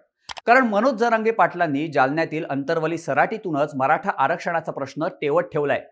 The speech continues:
सरकारनं मराठा समाजाला दहा टक्के स्वतंत्र आरक्षण दिलं असलं तरी मराठा समाजात फसवणुकीची भावना आहे, याचा फटका दानवेंना बसू शकतो,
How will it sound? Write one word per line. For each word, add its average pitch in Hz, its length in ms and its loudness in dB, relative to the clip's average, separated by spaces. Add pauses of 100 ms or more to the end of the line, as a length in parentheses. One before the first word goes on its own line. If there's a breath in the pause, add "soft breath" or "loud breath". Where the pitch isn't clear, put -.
(380)
सरकारनं 156 600 0
मराठा 143 380 0
समाजाला 139 540 0
दहा 131 220 2
टक्के 170 300 -6
स्वतंत्र 165 420 -6
आरक्षण 147 460 -2
दिलं 139 180 -4
असलं 139 460 0 (380 soft breath)
तरी 254 160 2
मराठा 226 400 4
समाजात 185 460 2 (100)
फसवणुकीची 175 640 -4
भावना 147 320 2
आहे, 131 100 2 (400)
याचा 131 360 -4
फटका 156 360 2
दानवेंना 147 460 2
बसू 143 260 -4
शकतो, - 340 -8